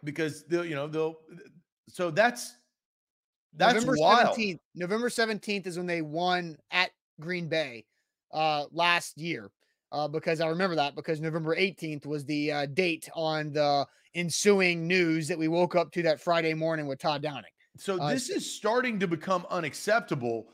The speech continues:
Speaker 2: Starting. <laughs>
Speaker 1: Well, here, this is not an excuse. I'm not saying here, you now have transitioned your season, guys, right? Will Levis is your starting quarterback.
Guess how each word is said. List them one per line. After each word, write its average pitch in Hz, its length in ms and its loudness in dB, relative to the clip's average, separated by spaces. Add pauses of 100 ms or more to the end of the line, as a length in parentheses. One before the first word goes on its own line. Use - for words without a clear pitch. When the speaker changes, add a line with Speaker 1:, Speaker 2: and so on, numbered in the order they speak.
(120)
Speaker 2:
Starting. 175 460 6 (120)
<laughs> 147 100 -10 (1040)
Speaker 1:
Well, 226 400 -2 (460)
here, 302 360 2 (680)
this 226 200 -4
is 165 180 0
not 202 380 6
an 170 160 0
excuse. 185 880 -2
I'm 143 120 -2
not 175 260 4
saying 165 220 -4
here, 143 240 -2 (380)
you 220 220 4
now 294 340 8
have 247 240 4
transitioned 175 760 -2
your 127 140 -6
season, 107 640 -6
guys, 107 440 0
right? 165 400 8 (280)
Will 254 360 10
Levis 208 440 6
is 156 160 -2
your 156 120 0
starting 156 480 2
quarterback. 101 600 -4